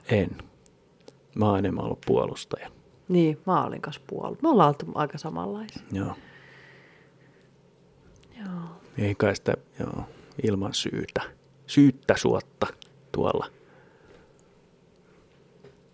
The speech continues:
Speaker 1: Okei. <laughs> Sä näytit tosta tämmöstä kansainvälisiä.
Speaker 2: <laughs>
Speaker 1: Pidetäänkö pikku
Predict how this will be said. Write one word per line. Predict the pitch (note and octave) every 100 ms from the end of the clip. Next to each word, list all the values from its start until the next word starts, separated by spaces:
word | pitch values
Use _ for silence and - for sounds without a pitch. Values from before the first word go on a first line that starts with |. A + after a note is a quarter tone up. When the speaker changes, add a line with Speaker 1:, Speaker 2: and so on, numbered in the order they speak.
| _ _ _ - -
Speaker 1:
Okei. | E3+ - F#2+ E2+ - - - - F4+
<laughs> | - - A#4 - -
Sä | C#3+ D3
näytit | C3+ A2+ -
tosta | A#2 -
tämmöstä | A#2+ A#2 -
kansainvälisiä. | B2 B2 A2+ G#2 G#2 - F#4+ - G#4+ - A#4+ - - - - - G#4
Speaker 2:
<laughs> | - - _ - - - - - -
Speaker 1:
Pidetäänkö | A#2 A#2+ G#2+ - G2 G2
pikku | G2+ A#2 A2+ - -